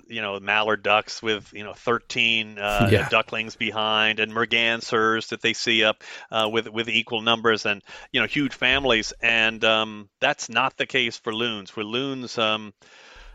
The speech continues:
Speaker 1: again, I guess you could say like humans. I mean, we, not many young that we have, and there's a ton of investment in the young that we do have. I mean, I mean, chicks, uh, or, or loons, uh, stay, um, stay with their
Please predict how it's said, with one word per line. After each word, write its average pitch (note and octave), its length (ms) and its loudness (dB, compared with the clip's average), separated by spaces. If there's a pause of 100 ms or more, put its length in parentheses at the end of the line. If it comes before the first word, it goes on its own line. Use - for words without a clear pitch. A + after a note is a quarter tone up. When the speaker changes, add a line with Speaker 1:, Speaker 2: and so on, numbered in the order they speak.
(120)
Speaker 1:
again, B2+ 260 0
I A2 80 0
guess A2 240 -2
you A#2+ 60 0
could A2 140 -2
say A#2+ 140 2
like A2 240 2
humans. B2 340 -4
I G2 120 -4
mean, G2+ 160 -8
we, G2+ 120 -8
not G#2+ 360 2
many C3+ 320 2
young B2+ 500 0
that A#2 120 -2
we A2+ 180 -4
have, G#2+ 460 2
and G#2+ 140 -4
there's G#2 200 -6
a - 140 -16
ton C#3 380 -2
of C3 100 2
investment A2+ 680 -2
in A2 200 -10
the G#2+ 100 -6
young G2+ 400 -6
that G2 140 -6 (100)
we G#2 100 -10
do A#2 120 -6
have. G#2+ 140 0
I G2+ 200 -6
mean, G2+ 140 -8
I G2+ 80 -4
mean, G#2 280 -4
chicks, - 520 -2 (480)
uh, A2 320 2
or, A2 360 0
or G#2 80 -2
loons, B2 680 -4
uh, G#2 220 -4
stay, B2 920 0 (600)
um, G2+ 500 -10
stay - 380 0
with A#2+ 320 0
their G#2 420 2